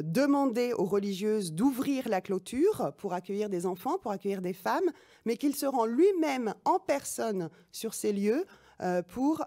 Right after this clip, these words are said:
euh, vérifier que ces protégés soient bien pris en charge.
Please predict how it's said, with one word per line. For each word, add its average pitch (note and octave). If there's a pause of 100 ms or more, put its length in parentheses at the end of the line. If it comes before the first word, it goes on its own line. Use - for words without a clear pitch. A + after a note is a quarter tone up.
euh, D#3+
vérifier G#3
que G#3+
ces G#3
protégés F#3 (240)
soient A3+
bien G3+
pris G3+
en F3+
charge. -